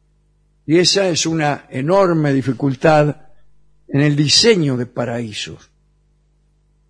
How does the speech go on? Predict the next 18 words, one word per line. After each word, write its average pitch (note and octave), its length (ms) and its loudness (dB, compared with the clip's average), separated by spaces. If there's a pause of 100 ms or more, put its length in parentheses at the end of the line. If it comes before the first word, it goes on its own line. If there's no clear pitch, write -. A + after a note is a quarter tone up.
Lo D#3 260 2
que E3 120 4
uno A3 280 4
necesita F#3+ 580 2
para C#3+ 180 2
ser E3+ 180 4
infinitamente D#3+ 720 2
dichoso C3 640 -2 (760)
es C#3 140 0
precisamente C#3 1000 -2 (680)
lo D3 260 2
que D3+ 140 2
a D3+ 100 4
otro D#3 540 0
le C3+ 160 -2
produce B2+ 500 -4
la A2+ 140 -6
desdicha. - 600 -14